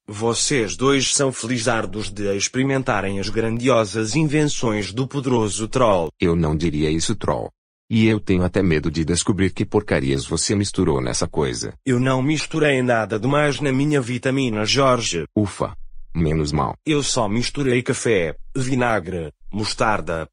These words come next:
Speaker 1: azeite, molho de tomate, chocolate e suco de limão.
Speaker 2: Eu já me arrependi de ter perguntado.
Speaker 1: Agora parem de perder tempo que eu estou doido pra saber o quão fabulosa é a vitamina que eu inventei.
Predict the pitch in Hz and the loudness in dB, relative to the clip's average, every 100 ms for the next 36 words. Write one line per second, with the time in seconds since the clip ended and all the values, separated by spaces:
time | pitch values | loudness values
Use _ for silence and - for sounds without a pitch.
0 | _ 113 107 120 110 90 - 87 80 - | _ -4 -2 2 2 0 -4 -6 -6 -4
1 | 135 143 143 139 139 151 156 113 87 - | 0 4 4 4 0 0 2 2 -2 -4
2 | 80 71 - - - 127 127 127 107 - | -6 -6 -10 -8 -6 -4 0 2 0 -2
3 | 110 110 - 120 - 104 117 131 135 117 | -2 -2 -2 -4 -4 -4 -2 2 4 4
4 | 92 82 76 - 113 104 98 80 69 65 | 2 -2 -8 -2 0 2 2 2 2 0
5 | 82 87 85 92 82 92 - 87 104 101 | 0 0 0 0 0 -2 -2 0 0 0
6 | 98 - 67 57 50 - 156 139 131 110 | 0 0 -2 -6 -10 -4 -2 0 0 0
7 | 110 - 120 107 104 101 127 127 123 110 | -2 -2 0 0 -4 -6 -6 -2 -2 -2
8 | - 120 95 101 - 110 110 - 165 156 | -2 -2 -2 -6 -4 -4 -4 0 2 4
9 | 147 143 123 113 135 127 104 - 131 120 | 4 4 2 -2 0 0 2 0 2 2
10 | 107 110 - 107 98 180 160 156 127 123 | 2 0 0 0 0 0 0 2 2 2
11 | 104 117 113 107 147 135 123 113 113 - | 0 0 0 0 -2 0 2 0 -2 0
12 | 143 127 120 110 120 120 120 90 76 | 0 2 0 0 0 0 0 -2 -6